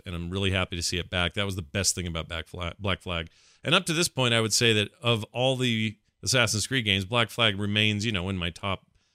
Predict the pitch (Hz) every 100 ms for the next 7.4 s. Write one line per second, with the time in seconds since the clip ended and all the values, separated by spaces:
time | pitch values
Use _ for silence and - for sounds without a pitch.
0 | _ _ _ - - 110 95 82 - 92
1 | - 110 92 92 90 92 80 - - _
2 | _ _ _ _ _ _ - 101 98 95
3 | 92 - - 95 90 87 85 - 113 113
4 | 120 101 101 101 101 - 90 85 90 85
5 | - 82 78 82 82 82 85 90 82 107
6 | 123 123 - 151 123 110 104 95 92 -
7 | 98 87 80